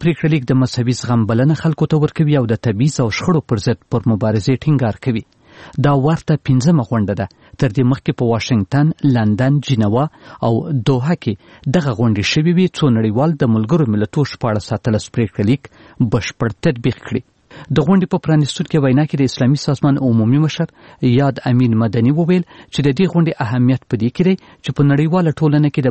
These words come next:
مذهبي زغم مسله رابرسېره کوي او له هغو سره چې مذهبي زغم نه لري پر مبارزې ټینګار کوي. مدني زیاته کړه چې دغه پدیده په زیاتېدو ده او پکار ده چې له ټولو لارو یې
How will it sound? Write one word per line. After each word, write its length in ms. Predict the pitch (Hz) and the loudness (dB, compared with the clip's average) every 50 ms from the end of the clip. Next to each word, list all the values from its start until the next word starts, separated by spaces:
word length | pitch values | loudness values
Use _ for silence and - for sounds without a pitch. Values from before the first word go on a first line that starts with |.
| 117 117 | 2 0
مذهبي 340 | 113 - - 120 110 131 120 110 | 0 -2 -2 -2 0 0 -2 -2
زغم 240 | - - 127 113 107 107 | -2 -2 0 0 2 0
مسله 320 | 107 - - 123 120 113 110 110 | 0 0 0 0 0 0 0 0
رابرسېره 480 | 104 95 110 - - - 127 107 101 95 - | -2 -2 -2 -4 -2 -2 -2 -2 -2 -4 -4
کوي 200 | 127 117 147 180 - - - - - - - 143 | -2 0 0 0 -2 -4 -12 -20 -12 -4 -2 0
او 40 | 139 135 | 2 2
له 120 | 139 143 151 175 | 2 2 0 0
هغو 160 | 160 135 113 - - | 0 -2 -4 -4 -2
سره 140 | 123 113 107 - | -2 -2 -2 -2
چې 160 | - 123 117 | 0 0 0
مذهبي 320 | 107 - - 123 104 110 101 - | 0 0 -2 -4 -2 -2 -2 -2
زغم 180 | - 123 113 104 104 104 | -2 -2 0 2 2 2
نه 60 | 113 131 151 | 2 2 2
لري 160 | 160 175 170 | 2 0 0
پر 160 | - 170 151 120 117 | 0 0 0 2 0
مبارزې 420 | 107 92 110 104 104 - - 135 127 - | 0 0 0 -2 -2 -2 -2 -2 0 0
ټینګار 300 | 151 156 131 120 98 - - - | 0 0 0 0 -2 -4 -6 -6
کوي. 180 | 120 110 117 - _ _ _ _ - - - - - 165 | -6 -6 -6 -8 _ _ _ _ -20 -20 -6 -2 0 0
مدني 280 | 127 104 135 131 147 143 - | 2 2 2 2 0 0 0
زیاته 220 | - 156 143 - 147 - | 0 -2 0 -2 -4 -4
کړه 120 | 143 139 - _ - - - - | -4 -6 -6 _ -14 -20 -8 -4
چې 80 | - 139 147 | -2 -2 0
دغه 120 | 143 147 147 - - | 0 -2 -2 -2 -2
پدیده 280 | 135 117 120 120 143 135 | 0 0 2 0 0 0
په 200 | - 135 117 95 | -2 -2 -2 0
زیاتېدو 480 | 127 120 110 - - 92 95 123 139 147 180 | 0 -2 0 -2 -4 -2 0 0 0 2 2
ده 60 | 175 - 165 | 0 0 -2
او 40 | 156 - - 160 | -4 -4 -4 -4
پکار 300 | - - 165 135 101 110 | -2 0 0 0 0 -2
ده 60 | 101 - _ - - - - - | -4 -4 _ -14 -20 -20 -6 -2
چې 60 | - 139 | 0 0
له 60 | 127 120 - - | 0 0 0 0
ټولو 240 | 214 214 180 156 123 113 | 2 2 4 4 2 2
لارو 260 | 117 113 110 117 107 107 | 0 0 0 0 0 2
یې 80 | 107 | 2